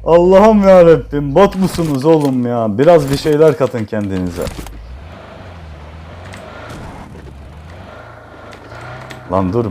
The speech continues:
belki keskin nişancısı var, kafaya kafaya vururuz. Aha altı x. Allah be, seni kahretsin. Altı x'im var, keskin nişancın yok. Adam mı var lan orada?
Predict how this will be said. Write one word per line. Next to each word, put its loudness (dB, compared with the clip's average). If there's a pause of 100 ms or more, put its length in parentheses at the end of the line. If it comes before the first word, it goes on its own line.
(100)
belki -4
keskin -10
nişancısı -6
var, 0
kafaya -4
kafaya -8
vururuz. -8 (100)
Aha -4
altı -2
x. -12 (880)
Allah 0 (120)
be, 0
seni -6
kahretsin. 0
Altı 0
x'im -6
var, -6
keskin -8
nişancın -6
yok. -8 (2750)
Adam -4
mı -10
var -12
lan -10
orada? -12